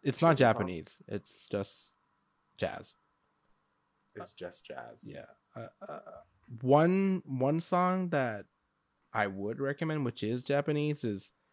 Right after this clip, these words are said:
Speaker 1: Kusuri o Taku-san by Taiko Anuki. Um,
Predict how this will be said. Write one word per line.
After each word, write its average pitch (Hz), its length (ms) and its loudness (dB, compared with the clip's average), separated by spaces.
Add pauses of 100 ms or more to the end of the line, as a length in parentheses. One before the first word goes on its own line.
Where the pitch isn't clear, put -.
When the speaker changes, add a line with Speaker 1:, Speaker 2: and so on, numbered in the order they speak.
(320)
Speaker 1:
Kusuri 175 960 2
o 127 320 4
Taku-san 104 1080 0 (400)
by 107 320 0 (140)
Taiko 147 680 4
Anuki. 110 680 -2 (1300)
Um, 98 600 -4